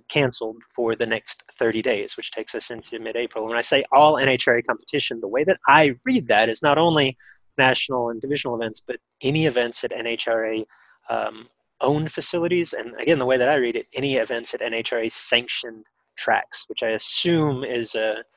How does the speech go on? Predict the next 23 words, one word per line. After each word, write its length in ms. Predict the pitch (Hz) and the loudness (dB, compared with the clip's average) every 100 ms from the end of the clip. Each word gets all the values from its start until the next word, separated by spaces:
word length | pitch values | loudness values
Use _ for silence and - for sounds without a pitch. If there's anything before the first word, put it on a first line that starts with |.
| _ _ _ _ _ _ | _ _ _ _ _ _
is 320 | 127 117 101 | -6 -6 -6
a, 220 | 113 110 - - | -6 -4 -6 -12
an 120 | 120 | -2
insurance 540 | 151 151 - 110 104 | 2 2 0 -2 -6
liability, 500 | 113 110 117 110 123 - | -6 -6 -6 -10 -12 -10
right? 180 | 117 113 - | -8 -8 -10
Because 240 | - 117 | -6 -4
I, 80 | 117 - | -4 -4
my, 320 | 139 139 131 - _ | 2 4 4 0 _
<clears throat> 100 | - | 0
my 140 | 175 147 | 2 4
understanding 720 | 202 190 151 - 160 135 127 | 6 6 4 6 4 4 2
is 100 | 120 | -2
that 100 | 120 | 0
all 180 | 117 120 | 2 2
N 80 | 117 | 0
H 140 | 113 | -4
R 60 | 113 | -4
A 60 | 110 | -2
tracks 340 | - 110 - | -2 -4 -4
are 80 | 110 | -6
under 200 | 107 | -4
a 40 | 107 | -6